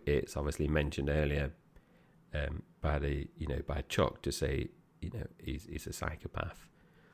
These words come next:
But he's just mowing down loads of his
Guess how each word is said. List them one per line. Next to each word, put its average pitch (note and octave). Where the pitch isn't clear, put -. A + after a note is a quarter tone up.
But -
he's D3+
just E3+
mowing C3
down G2
loads G2
of F#2
his F#2+